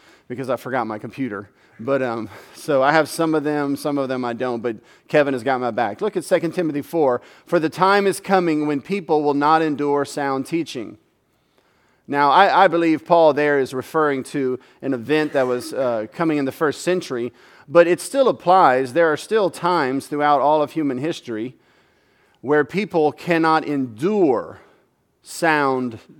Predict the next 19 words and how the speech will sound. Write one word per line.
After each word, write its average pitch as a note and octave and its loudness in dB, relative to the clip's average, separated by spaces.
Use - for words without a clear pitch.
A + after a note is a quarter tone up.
doctrine, A#2+ -2
endure C#3 0
sound C3+ -2
teaching. G#2+ -8
What D#3+ 4
do E3 2
they D#3+ 6
want? D3+ 0
They D#3 2
want, D#3 -2
rather, D3+ 0
for F#3+ 0
their F3+ 4
passions D#3 -2
to - -14
be E3 -4
suited. C3+ -6
They C#3+ -2
want D#3 -2